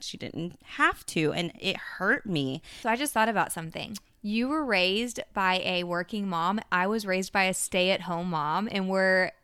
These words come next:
Speaker 2: chose the
Speaker 1: Oh,
Speaker 2: opposite.
Speaker 1: it is your childhood, I feel like.
Speaker 2: I, that literally just hit me when you said that. I was like, "Oh my God."
Speaker 1: I wonder why. I feel so passionate, passionately about it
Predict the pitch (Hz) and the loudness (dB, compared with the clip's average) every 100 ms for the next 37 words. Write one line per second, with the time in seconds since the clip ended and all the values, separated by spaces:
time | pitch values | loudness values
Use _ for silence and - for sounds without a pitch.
0 | _ 269 262 285 392 185 175 175 175 - | _ 10 12 10 8 10 10 8 0 4
1 | 320 - 349 415 466 508 523 381 427 508 | 4 4 2 2 2 2 2 4 4 6
2 | 415 339 302 285 277 254 226 202 180 - | 4 4 4 4 6 6 6 4 2 -2
3 | - 240 _ _ _ _ 196 208 208 202 | -10 -20 _ _ _ _ 0 2 2 2
4 | 190 190 190 196 196 185 180 190 180 175 | 0 -2 -2 0 -2 -2 -4 -4 -6 -6
5 | 170 180 175 165 165 180 165 - _ 170 | -6 -6 -4 -4 -4 -4 -4 -6 _ -10
6 | 160 147 170 - - _ _ _ _ _ | -8 -6 -6 -8 -12 _ _ _ _ _
7 | _ _ _ _ _ - _ _ - 226 | _ _ _ _ _ -20 _ _ -6 -2
8 | 240 311 381 170 170 175 - - - _ | -2 -2 -6 -8 -12 -14 -18 -20 -20 _
9 | _ - - 220 247 285 311 247 226 214 | _ 0 8 8 8 4 0 2 2 4
10 | 196 190 175 170 226 233 - - - 214 | 2 4 0 -4 -4 -6 -8 -12 -4 -2
11 | 226 262 262 269 277 - 190 180 175 - | -2 -2 -2 0 0 0 2 6 6 4
12 | - 170 151 - | -2 -2 -2 -4